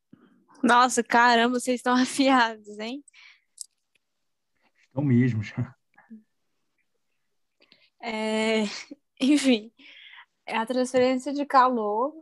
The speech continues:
Speaker 1: é, resumidamente, ela pode modificar a temperatura,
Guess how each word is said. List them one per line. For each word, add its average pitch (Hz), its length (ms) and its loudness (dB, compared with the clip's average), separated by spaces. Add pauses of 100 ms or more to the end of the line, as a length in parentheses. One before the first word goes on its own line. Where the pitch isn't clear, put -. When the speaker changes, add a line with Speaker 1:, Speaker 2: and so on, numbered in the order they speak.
Speaker 1:
é, 196 400 -8 (640)
resumidamente, 330 880 2
ela 269 140 -2
pode 226 260 -6
modificar 226 480 -2
a 220 40 -6
temperatura, 285 1120 2